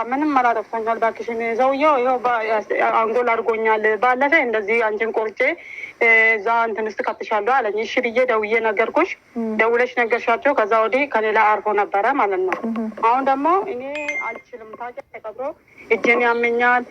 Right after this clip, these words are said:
Speaker 1: እጄ አብጦ ይሄ ባለ ሦስት አመቱ መርፌ ነው ወስጄ የመጣው። እጄ ድንዝዝ ብሎ ምንም ነገር ይሰራልኝ
Speaker 2: እኮ
Speaker 1: አይደለም።
Speaker 2: ይሄ
Speaker 1: ሰው ቤት ከመተኛ
Speaker 2: የወሊድ
Speaker 1: ብዬ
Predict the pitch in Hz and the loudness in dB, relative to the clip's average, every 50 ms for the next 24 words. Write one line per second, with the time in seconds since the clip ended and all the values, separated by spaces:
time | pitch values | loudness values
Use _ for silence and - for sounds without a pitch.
0 | - - - - - - 214 - 214 247 247 240 233 - - 254 254 247 240 240 | -16 -20 -20 -10 -6 -6 -4 -2 0 0 0 0 -2 -2 0 0 0 2 2 2
1 | 247 254 247 233 226 226 202 226 226 - 254 220 214 220 - 247 226 233 233 240 | 0 2 2 2 2 0 0 -2 -2 -2 -2 -2 -2 -2 -2 -2 0 0 -2 0
2 | 247 233 226 226 220 214 208 220 240 226 226 233 - 247 247 240 214 214 - 240 | 0 0 0 0 -2 -2 0 0 0 0 0 0 0 0 0 0 -2 -2 -2 -2
3 | 247 - 247 254 254 254 233 - 233 233 226 254 247 254 269 277 254 247 254 262 | 0 2 0 0 0 0 -2 -2 -2 0 0 0 2 2 2 2 2 2 2 2
4 | 262 254 240 233 247 233 - - 220 - - 427 415 - 427 415 403 392 392 392 | 2 2 2 2 2 0 0 -2 -4 -2 -2 -2 -2 -2 -2 -2 -2 0 0 2
5 | 403 381 330 359 - - 311 269 262 262 254 247 247 254 277 294 - 311 269 233 | 2 2 2 0 0 0 0 0 0 0 0 0 0 0 0 0 0 0 0 0
6 | 302 | 0